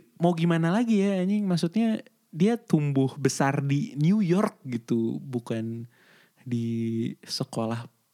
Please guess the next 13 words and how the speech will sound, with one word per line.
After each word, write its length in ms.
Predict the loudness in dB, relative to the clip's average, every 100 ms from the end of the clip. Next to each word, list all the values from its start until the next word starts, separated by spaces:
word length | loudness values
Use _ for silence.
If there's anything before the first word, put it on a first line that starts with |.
| _
Pelita 400 | -2 -2 -4 -4
Harapan 720 | -4 -2 -4 0 0 0 0
gitu 180 | -2 -4
kayak 320 | -2 0 0
Nicky 560 | 0 -4 -4 -4 -4 -6 -8
gitu. 320 | -6 -4 -4 -8 _ _ _ _ _ _ _ -4
New 160 | 0 2
York 240 | 2 0
tuh 120 | -4
kan, 280 | 0 0 -2 -6 _ _
mohon 200 | 0 2
maaf 240 | 2 0 0
ya, 180 | -4